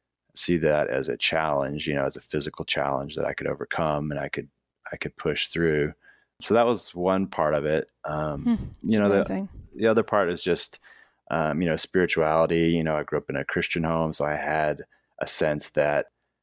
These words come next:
Speaker 1: bad things happen to good people, and it doesn't mean that you're abandoned and your life is meaningless. And so I, you know, also held on to that. Um, there was actually a, a s-, a, a riddle in the Old Testament, um, Samson's riddle. He was, like, a strong man in the Old Testament.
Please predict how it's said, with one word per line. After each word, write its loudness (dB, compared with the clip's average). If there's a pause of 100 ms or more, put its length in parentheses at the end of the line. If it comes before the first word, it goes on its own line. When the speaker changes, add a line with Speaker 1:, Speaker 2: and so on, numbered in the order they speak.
(300)
Speaker 1:
bad 0
things 0
happen -2
to -4
good -4
people, 2
and 0
it -2
doesn't 0
mean -2
that 0
you're 0
abandoned -4
and -12
your -6
life -4
is -10
meaningless. -4
And -6
so -2
I, -2 (580)
you -2
know, 2
also 2
held 4
on 2
to 0
that. 0 (140)
Um, -12
there -8
was 0
actually 2
a, 2
a -12
s-, -2
a, 0 (240)
a -2
riddle 6
in 0
the 2
Old 2
Testament, -2 (200)
um, -2
Samson's 0
riddle. 2
He 2
was, 2
like, 0
a 0
strong 2
man -2
in -4
the -2
Old -2
Testament. -6